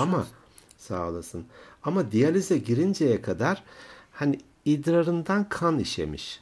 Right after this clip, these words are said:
Speaker 1: İdrarı böyle kanlıymış. Ya
Speaker 2: Hı hı.
Speaker 1: kanlı bir idrarın varsa gitmez misin doktora aylarca?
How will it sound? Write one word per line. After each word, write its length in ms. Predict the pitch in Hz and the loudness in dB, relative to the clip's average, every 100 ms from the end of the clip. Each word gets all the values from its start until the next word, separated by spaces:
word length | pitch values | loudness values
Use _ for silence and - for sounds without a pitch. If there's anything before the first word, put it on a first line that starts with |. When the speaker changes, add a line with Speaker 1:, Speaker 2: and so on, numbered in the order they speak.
| - | -8
Speaker 1:
İdrarı 520 | 107 110 123 123 120 | -6 -2 -2 0 0
böyle 300 | 107 113 175 208 _ | 0 0 -2 -6 _
kanlıymış. 840 | - - 117 113 113 98 76 69 - 113 | -12 -2 2 4 4 2 0 -8 -8 -2
Ya 200 | 120 - | -2 -2
Speaker 2:
Hı 60 | 208 | -4
hı. 240 | 196 190 | -2 -2
Speaker 1:
kanlı 560 | 196 - 113 131 135 180 | -6 -6 -4 -2 -2 0
bir 120 | 147 - | 0 -2
idrarın 600 | 120 107 113 107 117 101 | -6 -2 -2 0 -2 -2
varsa 380 | 101 120 - 87 | -2 -4 -4 -8
gitmez 580 | 78 - - 123 208 165 | -8 -12 -4 -4 -2 -4
misin 340 | - - 87 | -8 -8 -6
doktora 440 | 82 - - 82 | -8 -8 -8 -6
aylarca? 720 | 80 - 85 80 78 71 - | -4 -2 -2 -2 -4 -6 -10